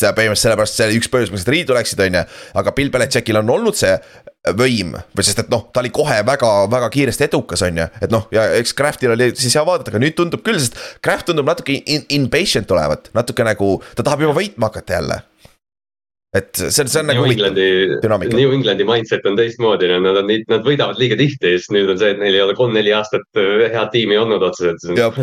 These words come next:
Speaker 2: Millal me selle Superbowli jälle võidame?
Speaker 1: <laughs> Ongi nagu, kaua ma ootan siin ju, kaua ma ostan neid season
Speaker 2: Ai,
Speaker 1: ticket'e?
Speaker 2: küll, noh. <laughs>
Speaker 1: See on jah,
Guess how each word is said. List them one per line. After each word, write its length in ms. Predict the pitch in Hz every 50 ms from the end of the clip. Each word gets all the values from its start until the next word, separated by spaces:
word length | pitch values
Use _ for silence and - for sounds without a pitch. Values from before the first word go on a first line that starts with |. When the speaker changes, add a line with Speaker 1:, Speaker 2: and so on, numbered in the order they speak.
| 123 -
Speaker 2:
Millal 240 | 120 120 110 95 92
me 20 |
selle 160 | 92 95 92
Superbowli 460 | 117 - - 127 101 92 92 87 87
jälle 100 | 87 85
võidame? 400 | 85 92 90 82 80 80 - - - - -
Speaker 1:
<laughs> 200 | - - - 190
Ongi 240 | 185 202 180 160 147
nagu, 160 | 139 131 - 202 - - - -
kaua 160 | 254 285 226
ma 160 | 196 277 262
ootan 400 | 359 440 415 - - 170 165 139
siin 160 | 147 147 147
ju, 60 | 156 156
kaua 220 | 208 240 226 190 180
ma 80 | 208 262
ostan 180 | - - 202 170
neid 160 | 151 147 139
season 240 | 175 175 165 160 131
Speaker 2:
Ai, 80 | 135 -
Speaker 1:
ticket'e? 240 | 131 151 139 190
Speaker 2:
küll, 160 | - 127 120 110
noh. 880 | 95 95 - 120 - - - - - 339 - 214 - - - - 143
<laughs> 1200 | 139 131 - - 151 139 139 135 - - - - - 175 - - - - - - - - - -
Speaker 1:
See 80 | - 123
on 80 | 120
jah, 160 | 131 127 127